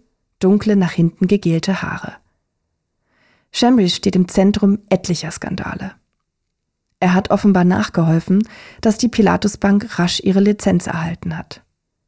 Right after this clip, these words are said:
Er wird beschuldigt, illegale Provisionen aus dem Passhandel kassiert zu haben. Über ein Konto bei Pilatus.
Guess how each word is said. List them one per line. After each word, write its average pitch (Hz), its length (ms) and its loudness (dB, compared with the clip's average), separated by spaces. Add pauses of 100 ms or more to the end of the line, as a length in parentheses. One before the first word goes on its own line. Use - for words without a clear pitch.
Er 170 120 2
wird 180 140 0
beschuldigt, 175 760 0 (100)
illegale 196 460 4
Provisionen 175 720 2
aus 185 180 -2
dem 202 140 0
Passhandel - 560 -4
kassiert - 420 -8
zu 165 160 -8
haben. 180 300 -6 (1300)
Über 185 180 4
ein 170 160 2
Konto 165 320 -2
bei 170 160 -2
Pilatus. - 680 -6